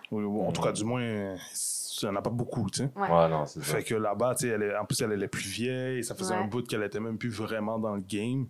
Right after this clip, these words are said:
Speaker 3: Ouais.
Speaker 1: Fait que c'est comme vraiment une légende, là. Moi, j'aurais ba-, j'aurais trippé, là.
Speaker 3: Ouais,
Speaker 2: Ouais,
Speaker 3: c'était
Speaker 2: non.
Speaker 3: vraiment cool.
Speaker 1: C'est fou.
Speaker 3: Ouais,
Speaker 2: Tout à
Speaker 3: c'était vraiment
Speaker 2: fait.
Speaker 3: nice.
Speaker 2: Parce que, tu sais, on, on, on va continuer à le voir, mais tu sais, j'imagine par la suite, ça,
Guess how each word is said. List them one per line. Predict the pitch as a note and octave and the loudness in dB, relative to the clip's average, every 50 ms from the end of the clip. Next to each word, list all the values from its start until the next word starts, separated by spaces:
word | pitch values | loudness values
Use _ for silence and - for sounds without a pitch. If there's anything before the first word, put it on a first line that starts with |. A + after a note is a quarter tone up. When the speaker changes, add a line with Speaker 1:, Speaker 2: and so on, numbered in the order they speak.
| - | -6
Speaker 3:
Ouais. | - G3 G3 F#3+ F#3+ F#3+ | -8 -6 -4 -4 -4 -4
Speaker 1:
Fait | - | -4
que | G#2 F#2 | -4 -4
c'est | - - | -2 -2
comme | - G#2+ G2+ | -2 -2 0
vraiment | G2 G#2+ A2+ | 0 0 0
une | B2 A2 F#2+ | 0 0 0
légende, | F#2+ G2 F2+ F#2 A2 A2+ G#2 | 0 0 0 0 0 0 0
là. | F#2+ | 0
Moi, | F#2+ G2 | 0 0
j'aurais | G2 G2 F2+ F#2 | -2 -2 -4 -4
ba-, | E2+ F2+ F#2+ F#2 F#2 | -2 0 0 0 0
j'aurais | F#2 F#2 F#2 F#2 | -2 -4 -4 -4
trippé, | F2 - - - - - - G#2+ | -6 -6 -6 -6 -8 -6 -4 -4
là. | G#2 F#2 E2+ - - - _ - | -2 -4 -4 -6 -10 -16 _ 0
Speaker 3:
Ouais, | - | 2
Speaker 2:
Ouais, | - | 4
Speaker 3:
c'était | E2 D#2+ | 4 4
Speaker 2:
non. | D#3+ F#3 | 4 4
Speaker 3:
vraiment | F3+ F3+ F3 E3+ - | 4 2 0 -2 -4
cool. | - F3 F3 E3 - | -8 -10 -10 -10 -10
Speaker 1:
C'est | - - - - - | -10 -8 -6 -6 -6
fou. | - - - G#3 G#3 | -6 -4 -4 -2 -2
Speaker 3:
Ouais, | G3+ | -2
Speaker 2:
Tout | F#3 F3+ F3+ | -2 -2 0
à | E3+ | -2
Speaker 3:
c'était | D3+ - G3 | -2 0 0
vraiment | - - E3+ F3 | -2 -2 -2 -4
Speaker 2:
fait. | D#3 D#3+ | -8 -10
Speaker 3:
nice. | D#3+ - _ _ _ _ _ - | -12 -18 _ _ _ _ _ 2
Speaker 2:
Parce | - - F3+ - | 4 4 4 6
que, | - - G2 F#2 F#2 F#2 F2 - - - - - - - | 4 4 4 6 6 4 2 0 -4 -12 -20 -20 -20 -20
tu | - - - _ _ _ _ _ _ _ _ _ - - - - - - | -20 -20 -20 _ _ _ _ _ _ _ _ _ -20 -20 -20 -20 -20 2
sais, | - A2+ | 6 8
on, | F#2+ F2 E2 - | 8 8 8 6
on, | E2 D#2+ D#2+ D#2+ D#2+ - | 6 6 6 6 4 4
on | E2 E2+ | 6 6
va | E2 | 6
continuer | E2 - E2+ - G2 G2 | 6 4 2 4 6 8
à | F2+ | 8
le | E2+ E2 | 8 6
voir, | D#2+ F2 G#2 C3+ | 8 10 10 12
mais | D3 A2 E2+ | 10 8 4
tu | - | 2
sais, | - B2 B2 - - - - - - - _ - - - - - - - - - - - - - - | 2 0 0 -2 -10 -18 -20 -20 -20 -18 _ -12 -10 -10 -10 -12 -14 -18 -20 -20 -20 -20 -20 -10 -4
j'imagine | F#2 F2 F2 F2 E2+ E2 D2 G2 G#2 G2+ | -2 4 6 6 6 6 4 0 2 6
par | - E2 D#2 | 8 8 8
la | D2+ D2 | 8 6
suite, | - - - A2+ - | 4 2 0 -2 -2
ça, | C2 - - D#2+ D2+ D2+ D2 - | -4 0 4 6 6 6 4 2